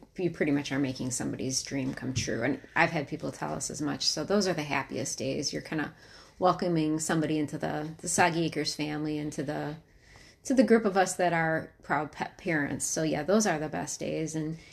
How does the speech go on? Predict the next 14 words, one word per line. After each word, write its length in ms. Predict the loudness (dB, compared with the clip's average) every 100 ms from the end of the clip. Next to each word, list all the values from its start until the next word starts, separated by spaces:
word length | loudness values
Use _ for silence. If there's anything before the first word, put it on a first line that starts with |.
| 2
you 140 | 4
hope 200 | 6 6
that 160 | 4 4
they 340 | 4 4 4
enjoy 640 | 2 0 0 0 2 0 0
and 180 | 0 0
love 460 | 0 0 -2 -4 -2
on 180 | -2
their 160 | 0 -2
pet 220 | -2 -2
as 140 | -2 -2
much 220 | -4 -4
as 180 | -6 0
we 460 | 0 2 0 -2